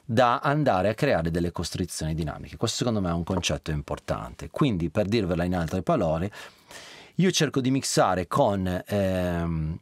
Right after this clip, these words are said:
un gain staging finalizzato a raggiungere un R M S di circa meno dieci. Questo è il mio obiettivo.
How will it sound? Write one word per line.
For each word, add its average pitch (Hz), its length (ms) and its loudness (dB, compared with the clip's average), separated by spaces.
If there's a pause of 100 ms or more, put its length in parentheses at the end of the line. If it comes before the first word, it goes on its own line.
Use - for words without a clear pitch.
un 151 160 2
gain 151 200 2
staging 156 720 0
finalizzato 143 960 2
a 135 140 4
raggiungere 127 640 2
un 107 160 2
R 123 520 4
M 98 340 0
S 127 400 -2 (400)
di 156 320 2
circa 185 840 2 (260)
meno 147 720 2
dieci. - 520 -2 (160)
Questo - 260 2
è 160 60 4
il 135 60 4
mio 104 200 2
obiettivo. - 720 -4